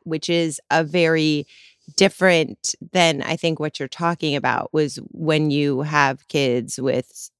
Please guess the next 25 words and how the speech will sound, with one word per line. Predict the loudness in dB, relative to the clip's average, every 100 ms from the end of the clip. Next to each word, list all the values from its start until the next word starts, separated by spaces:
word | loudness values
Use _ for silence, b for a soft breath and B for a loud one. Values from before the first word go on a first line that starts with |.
| _ -8
with | -8
special | -4 -4 0
needs, | 4 6 6 4 2 -2 -6
when | -4 -2 -2 -4 B B B B
they | 2 2
have, | 4 4 4 2 -2
you | -4
know, | -2 -2 -6 _ _ -2
different | -2 0 -4 2
brain | 2 2
structure. | 0 0 -2 -2 -6 -4 -4 -4 -4
And | -2 -4 -4 -10 -10
we're | -8 -6
learning | -4 -6 -6 -8
about | -10 -10 -2
that | 0 0 -2
in | -2
our | 2 2
family. | 0 -4 -2 -2 -2 -4 -2
And | 0 2 0 -2 B B B
there | 2 4 4 4
is | 6 6 4 0 -6 -10 _ _ _ _ _ _ _ _ _ _ _ _ _
a | 0
certain | 2 4 4 4 2
amount, | 2 4 2 2 -2